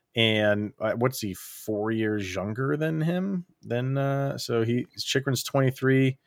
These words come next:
Theodore is twenty-six, so three years younger than him. Um, there's no wrong answer there.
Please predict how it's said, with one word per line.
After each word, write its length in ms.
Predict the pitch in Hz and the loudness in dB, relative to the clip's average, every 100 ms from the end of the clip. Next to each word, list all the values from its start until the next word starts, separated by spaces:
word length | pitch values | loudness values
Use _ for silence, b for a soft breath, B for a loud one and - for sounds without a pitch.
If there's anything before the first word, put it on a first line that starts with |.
| _ _ _ _ _ _ _ - | _ _ _ _ _ _ _ -8
Theodore 600 | - 127 123 123 123 123 120 | 4 6 8 8 8 6 6
is 1160 | 117 117 113 117 117 117 113 110 104 - - - | 6 6 6 6 6 6 4 2 0 -4 -6 -10
twenty-six, 1200 | - - 113 117 - - 120 117 113 113 113 101 - _ _ _ _ _ - - - - 104 - | -18 -4 0 0 -2 0 2 4 4 4 2 -2 -10 _ _ _ _ _ -8 -4 -4 -2 -2 -2
so 120 | - 95 | -8 -8
three 200 | - 107 | -2 0
years 160 | 101 | 2
younger 200 | 98 95 | 0 -4
than 120 | 80 - | -6 -10
him. 40 | b b b b b b - | b b b b b b 2
Um, 460 | 104 101 98 90 - _ _ _ _ _ _ _ - | 6 8 6 2 -6 _ _ _ _ _ _ _ -16
there's 340 | 156 165 175 | 4 8 8
no 160 | 185 226 | 10 10
wrong 260 | 196 165 | 10 10
answer 280 | 117 113 156 | 10 8 8
there. 280 | 165 180 180 | 8 6 2